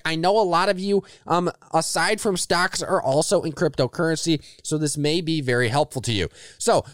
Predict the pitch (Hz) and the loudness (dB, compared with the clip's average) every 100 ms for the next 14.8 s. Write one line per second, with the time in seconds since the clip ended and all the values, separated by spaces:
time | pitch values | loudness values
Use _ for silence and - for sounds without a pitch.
0 | _ - 247 302 254 180 190 185 190 214 | _ -2 0 2 2 2 0 0 -2 -2
1 | 214 202 156 175 151 131 - 185 185 233 | -4 -4 0 2 2 2 0 -4 0 -2
2 | - 175 165 165 170 - - - 160 - | 0 -2 -2 -2 -4 -6 -12 -4 -2 -2
3 | - 196 - - 196 226 202 180 180 185 | 2 2 2 0 0 0 -2 -2 -2 -4
4 | 175 151 165 - - 156 127 147 - 190 | -4 -2 -4 -4 -4 -4 -4 -8 -4 0
5 | 185 135 - - - - 185 147 135 233 | 2 0 -4 -12 -18 -8 -6 -4 0 2
6 | 285 208 143 - _ - 214 233 269 - | 2 0 0 -2 _ 0 2 2 0 -2
7 | 180 - 120 87 - - - 98 - - | -2 -2 -2 -2 -6 -8 -4 0 2 2
8 | 220 202 220 196 147 185 180 196 - 160 | 0 0 -2 0 2 2 2 -6 -4 -2
9 | 156 - 165 - - 175 214 226 220 - | -2 0 0 0 -4 0 2 2 -2 -6
10 | _ 180 170 160 143 151 180 190 185 - | _ -2 0 -2 -2 -2 -2 -4 -4 -6
11 | - - 269 262 196 180 - - 160 170 | -8 -4 0 2 2 0 -4 -8 -2 0
12 | 170 - 175 165 170 - 165 156 156 156 | -2 -2 -2 -2 -4 -4 -4 0 0 -2
13 | - 147 127 - 190 180 - 117 104 90 | -4 -4 -4 -2 -2 -2 -2 -2 -2 -2
14 | - - 147 143 135 123 127 | -8 -6 -4 -4 -4 -6 -8